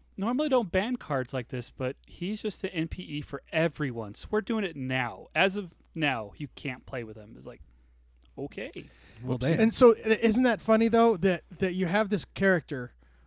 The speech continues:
Speaker 4: who is in a novel setting, right, or the short stories, whatever A E G used to use,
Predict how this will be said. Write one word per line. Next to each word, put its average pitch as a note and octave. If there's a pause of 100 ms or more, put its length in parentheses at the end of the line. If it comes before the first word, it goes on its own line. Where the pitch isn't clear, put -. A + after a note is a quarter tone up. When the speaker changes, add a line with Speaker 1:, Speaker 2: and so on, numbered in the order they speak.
(120)
Speaker 4:
who D#3+ (200)
is D3
in F3+ (340)
a F3
novel D#3
setting, A#2
right, C3
or C#3
the C3+
short E3+
stories, D#3+
whatever E3
A E3
E D#3+
G C#3+
used D3
to C#3+
use, A#2